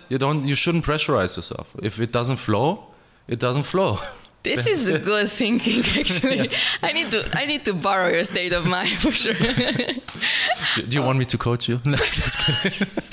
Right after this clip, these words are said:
Speaker 2: <laughs> Yeah, maybe, maybe I will call you about that. <laughs> I'm gonna send you an email. <laughs> Like, okay. Um, so,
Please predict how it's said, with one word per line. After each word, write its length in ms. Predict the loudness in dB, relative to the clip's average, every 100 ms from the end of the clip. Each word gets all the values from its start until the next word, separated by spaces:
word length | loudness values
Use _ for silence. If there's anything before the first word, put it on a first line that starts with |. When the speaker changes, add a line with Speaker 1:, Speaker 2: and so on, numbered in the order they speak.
| 0
Speaker 2:
<laughs> 280 | 2 0 -2
Yeah, 300 | -2 2 2
maybe, 360 | 2 0 0 0
maybe 320 | 0 0 0
I 140 | 0 0
will 220 | 0 0
call 280 | 0 0 2
you 120 | 2
about 280 | 2 2 2
that. 220 | 2 2 0 0 0 0
<laughs> 180 | 0 0
I'm 340 | 0 0 -2 0 -2
gonna 260 | 0 2 2
send 280 | 2 0 0
you 80 | 0
an 60 |
email. 400 | 2 2 2 2
<laughs> 60 | 0
Like, 260 | 0 -2 0
okay. 360 | -2 -4 -6 -6 -4 -4 -6 -6 -4 -2 -4 -6 -6 -2
Um, 360 | 0 2 0 -2 -8 -8 -6
so, 560 | -2 0 2 4 4